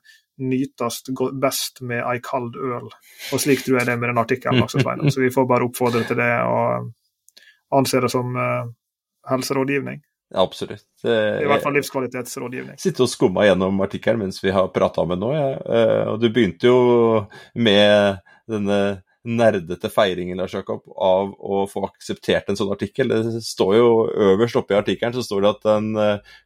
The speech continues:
Speaker 2: kom til, eh, tidsskriftet i, eh, tjue, tjue tjueén og ble akseptert i, i tjue tjuetre, altså to år. Og vi sendte jo ikke inn noe søppel, han har sagt, i tjue tjueén. Vi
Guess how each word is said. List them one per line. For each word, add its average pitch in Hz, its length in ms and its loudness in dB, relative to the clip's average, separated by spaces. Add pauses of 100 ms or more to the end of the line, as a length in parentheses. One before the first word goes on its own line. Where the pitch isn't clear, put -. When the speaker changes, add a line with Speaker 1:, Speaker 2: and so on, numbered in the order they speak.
Speaker 2:
kom 110 300 0 (100)
til, 104 320 0
eh, 107 160 4
tidsskriftet - 840 -2
i, 104 420 -2
eh, 104 360 4 (280)
tjue, 101 1040 0
tjue 95 320 -2
tjueén 117 400 2
og 110 80 -2
ble 107 160 2
akseptert - 720 -4
i, 113 400 -2
i 110 60 -4
tjue 92 340 -6
tjuetre, 123 480 0
altså 117 600 -2
to 123 160 -8 (100)
år. 139 280 4 (360)
Og 117 380 4
vi 117 80 -2
sendte 110 340 0
jo 95 60 -2
ikke 135 180 2
inn 98 160 0
noe 110 440 0 (120)
søppel, 120 400 -2
han 117 160 2
har 113 100 2
sagt, - 280 -6
i 120 160 -2
tjue 107 260 -4
tjueén. 120 380 0
Vi 120 100 -2